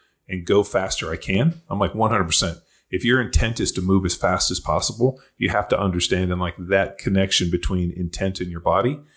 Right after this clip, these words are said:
is, like, this really interesting piece. And so we're going through all these different practices on trying to, like,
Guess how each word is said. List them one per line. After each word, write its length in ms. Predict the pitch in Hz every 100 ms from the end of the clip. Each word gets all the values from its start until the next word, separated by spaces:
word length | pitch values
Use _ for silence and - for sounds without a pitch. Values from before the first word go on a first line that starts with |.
| _ -
is, 180 | 101 98
like, 220 | 92 -
this 260 | 90 -
really 220 | 104 101 92
interesting 560 | 101 98 92 - 87
piece. 580 | 82 101 85 - - - _ -
And 120 | 92
so 160 | - 98
we're 240 | 90 90
going 280 | - 120 113
through 160 | - 107
all 60 |
these 120 | 101 -
different 280 | 104 90
practices 500 | - 175 - - 95
on 120 | 92 87
trying 240 | - 98
to, 80 | 95
like, 220 | 95 90